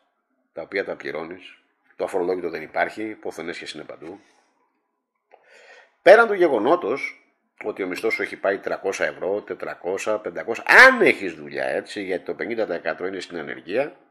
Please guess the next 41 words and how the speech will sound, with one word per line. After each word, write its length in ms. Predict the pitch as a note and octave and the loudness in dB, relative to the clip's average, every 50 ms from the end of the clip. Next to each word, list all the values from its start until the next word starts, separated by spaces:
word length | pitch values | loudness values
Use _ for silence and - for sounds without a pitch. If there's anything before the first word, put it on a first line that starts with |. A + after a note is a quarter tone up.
| _ _ _ _ _ - - - - - - - | _ _ _ _ _ -20 -20 -18 -18 -20 -20 -18
η 80 | - F#2+ | -12 -8
σύνταξη 440 | - - C#3 C#3 C3+ A2+ - - A2+ | -8 -4 -2 0 0 0 0 -2 -6
έχει 140 | - G#2 | -6 -8
φτάσει 280 | F#2 - G#2+ G#2+ - G#2+ | -4 -2 -2 0 0 -2
σε 140 | - - F#2 | -6 -6 -6
σημεία 480 | F2 - E2+ F2 G2 G#2 G#2 F#2 F2 | -6 -8 -8 -8 -8 -8 -6 -6 -4
όρια 280 | F2 G2+ G#2 G2 F2 D#2+ | -4 -2 -2 -2 -4 -6
Ουγγάντας 760 | E2 D#2+ E2+ F#2 F#2 F2+ E2+ F2 G#2+ A2 - - - _ _ _ | -6 -2 0 0 0 0 0 -4 -6 -6 -8 -14 -18 _ _ _
και 100 | - E2 | -20 -18
παρακάτω, 520 | D#2 - D2 C#2+ C2+ - D2+ D#2 - - - - | -12 -12 -10 -10 -6 -2 -2 -2 -2 -4 -6 -4
αλλά 140 | F3+ F#3 | -2 -2
το 80 | F3 F#3 | -2 -2
ζήτημα 320 | F3 F3 F#3 G3 G3 F3+ | -4 -6 -4 -4 -4 -2
ποιο 140 | - F#3 E3+ | 0 0 0
είναι; 200 | A#2+ E2+ D2+ - - | 0 -2 -6 -12 -6
Δεν 120 | - E3 F#3+ | -2 0 2
θα 80 | F3 | 2
μας 160 | E3 D3+ - - | 2 2 0 0
πείραζε 280 | E3 E3 C#3+ A#2+ A2+ | 0 0 0 0 0
καθόλου 440 | F#2+ D#2+ - B2 C#3+ G2+ F2 F2 - - - | -2 -2 -2 0 -2 -2 -4 -8 -12 -14 -16
το 60 | - F2+ | -14 -12
γεγονός, 560 | E2 D#2 D2 C#2+ C#2 D2 G2+ D3 F3+ - - - - - - - - - - - - | -12 -12 -12 -12 -12 -10 -10 -10 -12 -14 -18 -20 -20 -20 -20 -20 -20 -20 -20 -4 2
αν 160 | D3 C#3+ C#3+ | 2 4 4
ο 60 | C#3+ | 4
μισθός 280 | C3 A#2 - B2+ G#2+ - | 2 2 2 0 -2 0
ήταν 200 | G2 G#2 G2 F2 | 0 -2 -2 0
πεντακόσια 480 | F2+ F2+ E2 D2 - E2 F2 E2+ F2 | 0 0 0 0 -2 -4 -4 -4 -2
και 80 | D#2 E2 | -4 -4
τετρακόσια, 600 | D#2 D2 - - - - D2+ - - C3 D3 - _ _ _ _ _ _ - | -6 -8 -10 -10 -12 -10 -10 -10 -10 -10 -10 -14 _ _ _ _ _ _ -4
αλλά 220 | D#3+ E3 D#3+ D#3 | 0 2 2 4
η 60 | D#3 | 2
βενζίνη 480 | C#3+ C3+ A2+ A2 G#2 G#2+ G#2 G2+ G2 F#2 | 2 0 -2 -2 -2 -2 -2 -2 -2 -2
είχε 180 | F2+ F2 - E2+ | -2 -4 -4 -6
είκοσι 220 | D2+ D#2+ D2+ - | -6 -6 -10 -8
πέντε 200 | - F2 D#2+ D2 | -6 -6 -6 -6
λεπτά, 500 | C#2 B1+ B1 - A2+ C3+ D3+ D#3 D3+ D3 | -8 -12 -8 -2 2 4 4 6 4 4
τα 100 | - - | 2 0
τσιγάρα 420 | - - G#2+ G2+ G#2+ A2 G#2 F#2+ | -4 -4 -4 -2 0 2 2 2
είχαν 300 | F2+ F2 F#2 F2+ F2+ F2+ | 0 -2 -2 -4 -6 -6
πενήντα 340 | E2+ D#2 D#2+ E2 D#2+ D2+ C#2+ | -8 -8 -10 -10 -10 -10 -10
λεπτά 640 | C#2 C2 - - A#2+ C#3 D3+ D#3+ D#3+ C#3+ - - | -10 -10 -6 0 2 4 4 4 2 0 -4 -10